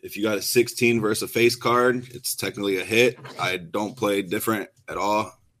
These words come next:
anytime. I play the same way. Um, my bet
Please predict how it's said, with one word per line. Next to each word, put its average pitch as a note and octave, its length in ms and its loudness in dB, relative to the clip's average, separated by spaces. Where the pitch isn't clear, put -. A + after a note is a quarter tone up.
anytime. G#2+ 640 0
I E2+ 60 -2
play F#2+ 260 4
the F2 80 2
same G2 300 2
way. G2 320 4
Um, F2+ 220 0
my F#2+ 100 2
bet A2 380 2